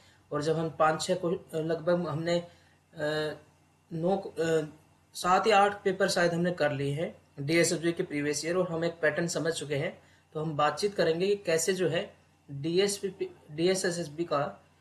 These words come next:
general जो paper है उसकी जीएस को कैसे तैयार कर पाएँ और वो जीएस का जो paper है वो pattern सभी में same है, पीआरटी के लिए भी, टीजीटी के लिए भी, पीजीटी के लिए भी,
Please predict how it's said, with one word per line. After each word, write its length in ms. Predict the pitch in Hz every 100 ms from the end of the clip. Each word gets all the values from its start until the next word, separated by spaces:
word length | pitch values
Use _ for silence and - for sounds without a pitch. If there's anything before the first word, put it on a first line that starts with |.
| _ _
general 460 | 143 135 160 175 202
जो 100 | 196
paper 320 | 165 151 147
है 340 | 135 139 180 - -
उसकी 320 | 185 - 214 170
जीएस 360 | 139 143 139
को 140 | - -
कैसे 260 | 143 -
तैयार 240 | - 143 139
कर 140 | 139
पाएँ 260 | 135 143 165 - _ _ _ -
और 100 | 160
वो 160 | 180 185
जीएस 340 | 147 170 180
का 100 | 196
जो 120 | 175
paper 320 | 170 147 - 156
है 200 | 131 - _ _ _ 170
वो 80 | 175
pattern 360 | 170 170 185
सभी 320 | 175 156 151 175
में 100 | 170
same 280 | 170 175 180
है, 80 | 180
पीआरटी 500 | - 156 156 156 170
के 140 | 180
लिए 180 | 180 180
भी, 140 | 180
टीजीटी 460 | 185 147 139 139 156
के 120 | 170
लिए 140 | 170 170
भी, 120 | 180
पीजीटी 460 | 170 143 139 139 156
के 120 | 170
लिए 160 | 165 160
भी, 160 | 202